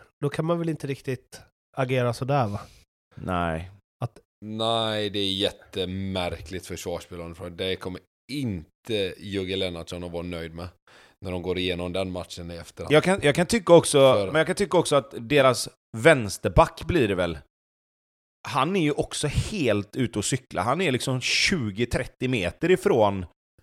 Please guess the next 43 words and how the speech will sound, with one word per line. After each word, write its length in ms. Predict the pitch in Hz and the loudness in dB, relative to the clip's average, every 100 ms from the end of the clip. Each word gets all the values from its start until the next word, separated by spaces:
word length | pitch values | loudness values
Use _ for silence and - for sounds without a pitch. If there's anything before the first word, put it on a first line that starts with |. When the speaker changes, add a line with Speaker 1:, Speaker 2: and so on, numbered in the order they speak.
| _ _ _ - | _ _ _ -4
Speaker 2:
sin 160 | 131 127 | 0 0
mittback. 420 | 147 - 85 - | 0 -2 -2 0
Han, 160 | 143 | -2
liksom, 280 | 143 147 151 | -2 -2 0
det 80 | 151 | -2
blir 220 | 160 170 113 | 2 0 2
ju 100 | 151 | 0
en 120 | 240 | 0
duell 300 | 254 113 120 | 2 2 4
där 160 | 117 | 4
en 180 | 120 110 | 6 2
mot 200 | 101 101 | 0 -4
en, 180 | 87 92 | -4 0
och 60 | 131 | 0
att 100 | - | 2
han 220 | 120 107 | -2 0
vänder 280 | 143 180 208 | 0 4 6
bort 300 | 160 185 - | 6 6 8
Speaker 3:
Ja, 80 | - | 10
Speaker 2:
honom 200 | 190 160 | 10 10
Speaker 3:
ja, 60 | |
Speaker 2:
må 60 | 165 | 12
Speaker 3:
du, 140 | 135 | 12
du 60 | 127 | 12
Speaker 2:
vara 120 | 127 | 12
Speaker 3:
kan 60 | 170 | 10
ju 20 | |
Speaker 2:
hänt, 60 | - | 10
Speaker 3:
förlora 340 | 214 117 160 | 8 8 8
Speaker 2:
liksom. 180 | 220 190 | 10 10
Speaker 3:
en 20 | |
duell, 160 | 151 147 | 10 10
visst. 560 | 170 185 - - - 92 - _ _ _ _ _ _ - | 4 2 -4 -12 -20 -20 -20 _ _ _ _ _ _ -14
Speaker 2:
Men 220 | 110 135 | -2 2
han 120 | 165 | 4
har 60 | 165 | 4
ju 80 | 175 | 2
noll 460 | 170 165 214 196 | 4 6 6 10
understöd. 440 | 190 131 139 147 147 | 8 10 10 12 10
Speaker 3:
Nej, 80 | - | 10
precis. 580 | 143 110 151 135 - | 6 6 6 6 4
Speaker 2:
Ja. 60 | 147 | 2
Speaker 3:
Inte, 260 | 175 131 | 2 6